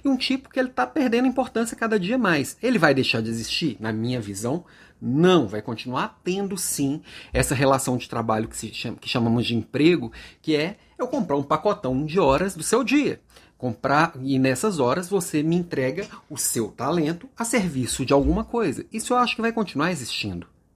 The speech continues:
Só que, a cada dia mais, outros tipos de relação de trabalho vão surgindo. É, as pessoas já trabalham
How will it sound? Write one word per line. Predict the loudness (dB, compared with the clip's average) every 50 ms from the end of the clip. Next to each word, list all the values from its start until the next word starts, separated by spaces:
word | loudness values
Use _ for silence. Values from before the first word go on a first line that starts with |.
| _ _ _ _ -20 -20 -20 -20 -16 -10
Só | -6 0 4 4 4 4
que, | 2 2 4 6 6 6 4 0 -8 _ _ -20 -20
a | -20 -8
cada | -4 -2 -2 0 -2
dia | -4 -4 -6 -6 -6 -4
mais, | -4 -4 -6 -6 -8 -8 -4 0
outros | 2 2 2 2 -2 -6 -8 -10 -12 -12
tipos | -10 -10 -8 -8 -8 -10 -10 -10
de | -10
relação | -8 -6 -6 -8 -8 -8 -8 -10 -10
de | -10 -8
trabalho | -8 -8 -6 -4 -2 -2 -2
vão | -2 -4 -6 -6
surgindo. | -6 -6 -6 -6 -4 -6 -6 -8 -10 -16 -20 -20 -20 -18 -18 -18 -18 -14 -6
É, | 0 2 4 4 4 2 -2 -4 -10 -20 -20
as | -20 -20 -12 -8
pessoas | -6 -4 -2 0 0 0
já | 0 -2
trabalham | -2 0 0 2 2 4 4 4 2 0 -2 -6